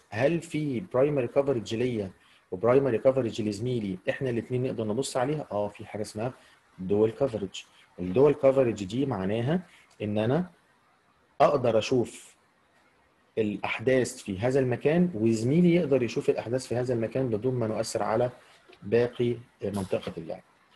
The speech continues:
فدي بيسموها ال dual، dual coverage اللي هي area of responsibility and actions. ال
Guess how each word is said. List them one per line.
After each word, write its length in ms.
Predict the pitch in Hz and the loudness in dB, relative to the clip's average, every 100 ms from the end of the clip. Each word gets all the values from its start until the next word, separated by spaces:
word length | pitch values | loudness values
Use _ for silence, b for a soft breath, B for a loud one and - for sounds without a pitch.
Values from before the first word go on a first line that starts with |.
| - | -6
فدي 160 | 92 | -2
بيسموها 580 | 131 127 107 113 120 110 | 0 0 -2 -2 -2 -2
ال 160 | 95 92 | -2 0
dual، 260 | 110 107 107 - b b b 95 | 2 2 0 -8 b b b 2
dual 220 | 110 98 127 | 4 4 2
coverage 400 | 143 160 156 117 | 2 4 2 0
اللي 140 | 101 | 0
هي 240 | 113 110 | 2 2
area 300 | 110 113 107 | 4 2 2
of 80 | 98 - 92 | -2 -6 -12
responsibility 720 | - 92 - 101 139 139 101 | -6 -6 -2 0 0 0 -4
and 280 | 101 - | -4 -2
actions. 440 | 117 - 117 113 - B B B | -4 -2 -2 -2 -4 B B B
ال 80 | - | -4